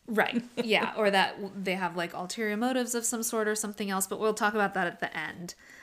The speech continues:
Speaker 1: Um, but I just wanted to point out that he's, he's an accomplished dude and he's a
Speaker 2: Yeah.
Speaker 1: smart guy and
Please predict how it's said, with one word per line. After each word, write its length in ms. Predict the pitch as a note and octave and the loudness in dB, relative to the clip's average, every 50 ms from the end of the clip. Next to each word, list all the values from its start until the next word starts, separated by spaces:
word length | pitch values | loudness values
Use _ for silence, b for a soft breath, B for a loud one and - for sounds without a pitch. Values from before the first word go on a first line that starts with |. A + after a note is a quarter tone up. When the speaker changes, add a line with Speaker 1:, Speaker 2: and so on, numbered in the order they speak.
| B B B - | B B B -2
Speaker 1:
Um, 440 | F#3+ F3 E3+ E3 D#3 D#3 D3+ D#3 D#3+ | 0 0 0 0 -2 -8 -10 -10 -6
but 100 | D3+ F3 | -2 -2
I 80 | F3 F#3 | 0 -2
just 180 | F#3 G3+ - - | -2 -4 -8 -6
wanted 220 | G#3+ G#3 G#3+ G#3+ | -4 -4 -4 -4
to 80 | - G3+ | -6 -8
point 280 | F#3+ - A3 G3 F#3 F3 | -10 -8 -6 -4 -2 -2
out 160 | D3+ - - | -4 -4 -6
that 100 | - - | -10 -12
he's, 380 | G3+ G3+ E3+ E3 E3+ - - - - | -10 -10 -6 -4 -4 -4 -4 -6 -12
he's 200 | - - C#4 C#4 | -12 -10 -8 -8
an 80 | E4+ G#4 | -6 -6
accomplished 520 | A4 - - D#4+ F4 - G4 F#4 - - | -6 -6 -6 -6 -4 -2 0 -2 0 0
dude 320 | C4 D4+ G#4+ - F#3+ D#3 | 2 2 2 2 2 0
and 280 | E3 E3+ E3+ F3+ F#3+ F#3+ | -2 -4 -6 -6 -8 -8
he's 200 | G#3 G#3 G3+ E3+ | -6 -6 -4 0
a 40 | G#3 | 0
Speaker 2:
Yeah. 80 | C#4+ | 0
Speaker 1:
smart 220 | D#4+ C4+ C4+ C4+ A#3+ | 2 2 0 0 -2
guy 220 | A3+ G3+ G3 A3 | -4 -4 -2 -2
and 400 | A#3+ A#3 G#3+ G3 F#3+ F3+ F3 F3 | -2 -2 -2 -2 -4 -6 -6 -10